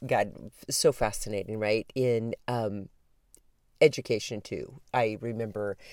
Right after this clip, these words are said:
coming across this concept. It's a teacher, a mentor of mine who, oh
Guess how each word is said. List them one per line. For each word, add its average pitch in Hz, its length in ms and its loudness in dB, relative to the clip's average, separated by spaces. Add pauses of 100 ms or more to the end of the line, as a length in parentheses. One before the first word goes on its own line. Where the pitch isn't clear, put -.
(600)
coming 170 240 6
across 123 280 0
this - 180 -4
concept. - 640 -6 (420)
It's - 320 -6
a 147 80 8
teacher, 180 560 -2
a 120 60 4
mentor 120 400 0
of 107 100 0
mine 101 240 -4
who, 98 160 -6
oh 135 160 -6